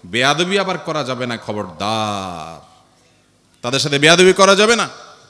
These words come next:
আল্লাহ তাআলা কোরআনে কারিমে বলেছেন, তারা যদি তোমাকে শিরিক করতে নির্দেশ করে,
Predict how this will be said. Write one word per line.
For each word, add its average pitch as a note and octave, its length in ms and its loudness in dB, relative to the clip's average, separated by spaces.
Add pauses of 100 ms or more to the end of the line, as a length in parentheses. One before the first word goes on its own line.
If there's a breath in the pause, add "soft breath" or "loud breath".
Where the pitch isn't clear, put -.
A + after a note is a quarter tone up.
(200)
আল্লাহ D3 200 0
তাআলা C#3+ 140 0
কোরআনে C3 320 0
কারিমে B2+ 260 0
বলেছেন, G#2+ 500 -2 (460 soft breath)
তারা F3+ 180 6
যদি A3+ 160 2
তোমাকে A3 360 -2
শিরিক A#3+ 520 4
করতে B3 300 4
নির্দেশ A#3+ 460 2
করে, A3+ 360 0